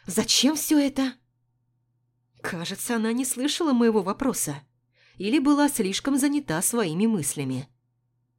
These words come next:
«Вот оно что!» задумчиво протянула она, и глаза её расширились, словно от внезапно осенившей её догадки. У меня внутри уже всё орало:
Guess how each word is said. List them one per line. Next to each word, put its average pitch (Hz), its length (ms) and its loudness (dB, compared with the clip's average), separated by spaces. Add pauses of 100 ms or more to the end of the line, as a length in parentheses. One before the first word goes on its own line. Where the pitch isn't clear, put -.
(600)
«Вот 202 440 -6
оно 113 220 -6
что!» - 360 -6 (1200)
задумчиво 180 640 -4
протянула 202 640 -2
она, 131 260 -10 (560)
и 226 100 -4
глаза 208 460 -2
её 247 220 0
расширились, 156 840 -4 (220)
словно 175 420 -2
от 165 80 -6
внезапно 160 600 -2
осенившей 214 580 -2
её 165 160 -2
догадки. 170 640 -8 (640)
У 226 80 0
меня 226 260 6
внутри 233 400 4
уже 190 220 0
всё - 340 0
орало: 247 540 2